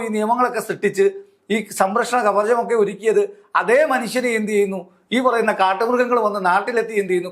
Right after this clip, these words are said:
കൊലപാതകം ചെയ്യുന്നു, അല്ലെങ്കിൽ കൊന്നൊടുക്കുന്ന കാഴ്ചയാണ് കാണുന്നത്. ഞാൻ ഒരിക്കലും എന്ത് ചെയ്യുന്നില്ല, ഏതെങ്കിലും കാട്ടിൽ പോയ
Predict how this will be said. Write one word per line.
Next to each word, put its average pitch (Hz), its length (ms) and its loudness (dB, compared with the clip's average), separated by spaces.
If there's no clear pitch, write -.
കൊലപാതകം 220 560 2
ചെയ്യുന്നു, 196 260 -2
അല്ലെങ്കിൽ 202 240 0
കൊന്നൊടുക്കുന്ന 233 540 2
കാഴ്ചയാണ് 190 480 0
കാണുന്നത്. 175 280 -4
ഞാൻ 254 120 2
ഒരിക്കലും 269 340 0
എന്ത് 247 120 -2
ചെയ്യുന്നില്ല, 233 340 2
ഏതെങ്കിലും 240 360 0
കാട്ടിൽ 220 360 0
പോയ 240 120 2